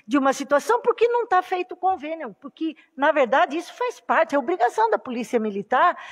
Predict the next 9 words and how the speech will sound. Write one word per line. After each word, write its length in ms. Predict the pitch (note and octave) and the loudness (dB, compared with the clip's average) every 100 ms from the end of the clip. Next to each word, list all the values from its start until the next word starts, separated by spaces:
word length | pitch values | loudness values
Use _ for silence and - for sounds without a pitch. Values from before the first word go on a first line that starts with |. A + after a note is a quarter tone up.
| - - | -18 0
pelo 280 | F4+ F#4 C#4 | 2 4 2
menos, 340 | C4 E4+ E4+ | 2 2 2
dar 320 | D4+ D#4 F4+ | 2 4 2
essa 180 | F4+ G#4 | 0 -4
segurança 720 | - F#4+ A4 G4 F#4 G4+ D#4 | -6 -4 0 2 0 -2 -6
que 100 | C#4 | -4
nós 400 | B3+ C4+ C4+ - - | 0 0 0 -6 0
tanto 500 | C4+ F#4+ - E4+ A#3+ | 2 2 0 2 4
almejamos. 720 | A#3+ B3+ A3+ C4+ C4 G#3+ | 4 2 0 0 0 -2